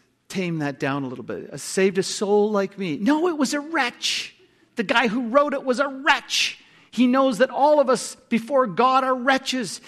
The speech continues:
He saved a wretch like me. Have you, have you, have you gotten to the point where you, you feel pretty good about yourself? 'Cause, you know, you're really committed to Christ and you're going, like, you're on God squad and doing all these things. And, and all of a sudden you, you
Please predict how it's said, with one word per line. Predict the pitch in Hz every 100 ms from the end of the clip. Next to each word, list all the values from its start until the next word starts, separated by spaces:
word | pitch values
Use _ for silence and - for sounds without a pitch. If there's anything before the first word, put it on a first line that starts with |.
| - -
He | 208 208
saved | - 269 262 240 208
a |
wretch | 180 185 277 254 - - - _ _ -
like | 175 180
me. | 190 165 - -
Have | 214 190
you, | 220 202 - - - -
have | - 220
you, | 202 247 226 -
have | 214
you | 247
gotten | 233 -
to | 208
the | 180
point | - 202 202 185
where | 165
you, | 165 180 233 - _ _
you | - 233
feel | - - 277
pretty | - 247 175
good | 240
about | 262 160 -
yourself? | 135 - 110 -
'Cause, | 156
you | 226
know, | 202
you're | 185
really | 196 196
committed | - 175 165 190 -
to |
Christ | 143 156 147 -
and | 156 165
you're | 214
going, | 135 180 185 180 165
like, | 156 151 -
you're | 170 190
on | 147
God | 135 160 165 165
squad | - - 165 165 160 143
and | 131 135
doing | 170 175 156
all | 165
these | 165 165 -
things. | 170 165 165 160
And, | 143 139 - - - 151 160 -
and | 156
all | - 175
of | 190
a |
sudden | - 180 156
you, | 160 170
you | 175 147 160